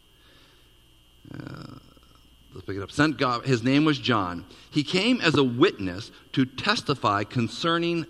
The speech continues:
that light, so that through him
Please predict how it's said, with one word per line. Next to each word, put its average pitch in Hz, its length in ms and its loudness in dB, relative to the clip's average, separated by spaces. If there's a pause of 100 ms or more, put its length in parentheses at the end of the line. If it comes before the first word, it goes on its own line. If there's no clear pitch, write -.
that 127 400 0
light, 110 340 -2 (720)
so 180 180 4
that 160 280 2
through 277 300 6
him 160 560 2